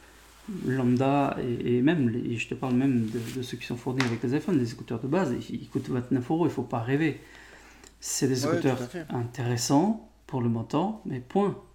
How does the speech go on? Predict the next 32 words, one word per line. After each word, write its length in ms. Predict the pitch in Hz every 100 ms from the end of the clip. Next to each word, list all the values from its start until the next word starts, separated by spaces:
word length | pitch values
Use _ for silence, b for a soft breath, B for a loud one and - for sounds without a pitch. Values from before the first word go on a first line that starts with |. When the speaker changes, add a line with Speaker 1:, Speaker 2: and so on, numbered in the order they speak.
| b b b b b -
Speaker 1:
Vous 220 | 123 135
mettez 400 | 135 131 - 139
maintenant 640 | 135 135 143 139 131 123
un, 100 | 117
un, 400 | - 120 117 120
un, 120 | 117 - - - - -
un 80 |
bon 200 | 120 123
casque 340 | 120 147 139 - -
ou 60 |
un 80 | 120
bon, 480 | 120 127 120 113 113
un 40 |
bon 240 | 117 135 123
écouteur, 380 | 123 - 143 127
un 40 |
bon 300 | 120 123 123
cinéma, 400 | 120 - 123 131
un 180 | 135 123
bon 160 | 120 123
ce 80 |
que 100 | -
tu 140 | 120 123
veux, 280 | 117 175 208 214 b b b b b _ 226 -
bah, 260 | 120 120
je 60 | 117
suis 140 | -
désolé, 320 | 120 127 170 160
tu, 260 | - 127
tu 140 | - 127
l'entendras 760 | 120 120 123 139 175 143 -
pour 120 | -